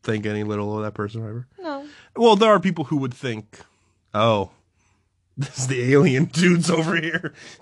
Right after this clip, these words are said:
Speaker 2: Well, I mean, unfortunately, we have those thoughts. You know, some of the people in our,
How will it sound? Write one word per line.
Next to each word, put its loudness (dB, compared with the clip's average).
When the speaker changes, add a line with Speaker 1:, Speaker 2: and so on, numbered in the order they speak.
Speaker 2:
Well, 0
I -8
mean, -8
unfortunately, -6
we -2
have -6
those -8
thoughts. -10
You -10
know, -8
some -8
of -6
the -14
people -6
in -10
our, -10